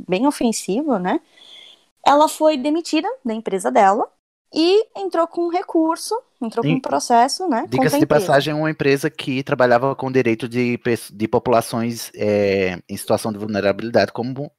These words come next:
Speaker 2: L G B Ts.
Speaker 1: Sim. E a empresa, por, na época, se pronunciou, falando que ela não era a favor daquilo, que ela não compactuava com as opiniões da mulher e desligou ela.
Speaker 2: Uhum.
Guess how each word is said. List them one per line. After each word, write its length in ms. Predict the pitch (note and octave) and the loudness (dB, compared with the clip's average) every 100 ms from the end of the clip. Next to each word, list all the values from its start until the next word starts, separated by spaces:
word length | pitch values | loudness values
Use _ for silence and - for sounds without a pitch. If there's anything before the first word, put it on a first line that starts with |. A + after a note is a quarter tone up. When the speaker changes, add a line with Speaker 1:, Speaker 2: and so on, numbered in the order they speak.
| - | -8
Speaker 2:
L 140 | A#2 G2+ | -4 -2
G 80 | |
B 120 | G2+ A#2+ | -2 0
Ts. 400 | G2 - - - - - | -2 -6 -14 -20 -20 -18
Speaker 1:
Sim. 420 | - C4 A#3+ D#3+ _ _ _ _ _ _ _ - - | -6 -2 -2 -4 _ _ _ _ _ _ _ -12 -2
E 60 | |
a 40 | C#4 | 0
empresa, 400 | C#4+ A#3 C4 E4 | 4 6 6 2
por, 200 | - A#3+ | -2 -4
na 240 | G3+ G3+ F#3+ | -4 -4 -2
época, 340 | G3+ - A#3+ | -2 -4 -10
se 140 | - | -10
pronunciou, 760 | - A3+ G#3 A3 G4 G4 B3+ A#3+ | -8 -6 -6 -4 0 4 4 4
falando 300 | - G3+ G#3 | 2 -4 -4
que 80 | - | 0
ela 160 | G3 | 0
não 180 | G3 G#3+ | 0 0
era 120 | D4 | 0
a 40 | E4+ | 0
favor 360 | E4+ C4 B3+ | 0 0 0
daquilo, 440 | A#3+ B3 G#3 B3 G#3+ | -4 -8 -6 -4 -4
que 80 | G3+ | -4
ela 140 | G3+ | -6
não 160 | G3+ B3 | -6 -6
compactuava 720 | D4 D4 C4+ - A#3 G#3 G3+ | -4 -2 -2 -2 -2 -2 -4
com 240 | - G3+ | -12 -10
as 120 | G3 | -10
opiniões 600 | G3+ - G3+ F#3 E3+ F3 - _ - - - | -12 -12 -12 -10 -12 -14 -20 _ -20 -12 0
da 120 | E4 | 4
mulher 280 | F#4 G4 G#4+ | 6 6 6
e 60 | |
desligou 400 | G4+ G4+ G4 G4 | 2 2 2 2
ela. 180 | - - - - - _ _ _ | 2 -2 -12 -14 -16 _ _ _
Speaker 2:
Uhum. 400 | - F2+ F#2+ G2+ | -14 -12 -10 -12